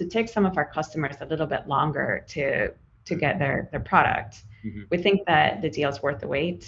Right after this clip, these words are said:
Speaker 1: A lot of our customers think that the deal's worth the wait, but we weren't even telling them why some, some of the things might take a little bit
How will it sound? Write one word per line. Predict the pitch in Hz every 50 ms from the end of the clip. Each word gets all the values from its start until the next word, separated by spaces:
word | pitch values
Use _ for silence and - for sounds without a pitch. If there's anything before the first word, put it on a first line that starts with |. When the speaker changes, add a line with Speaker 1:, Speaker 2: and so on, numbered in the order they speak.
| - - - - - 160
Speaker 1:
A | 156
lot | 156 147 143
of | - -
our | - - -
customers | 185 180 - - 190 180 180 180 -
think | 170 160 165
that | 160 - 147
the | 135 - 160
deal's | 156 147 147 - -
worth | 147 143 - -
the | 139 139 139
wait, | 143 185 220 226 - - - _ - - - - - - - - -
but | 190 190 202
we | 214 202 202
weren't | 220 226 214 202
even | 165 160 151 127 - -
telling | 147 156 156 151 143 143
them | 139 139 135 135 139 147 147 - _ - - 151
why | 151 156 151 147 147 143 143 - -
some, | 160 151 147 - -
some | - 156 147
of | 143 139
the | 139 -
things | - 147 135 - -
might | 139 135 - -
take | - 143
a | 143
little | 139 135 127 - 98
bit | -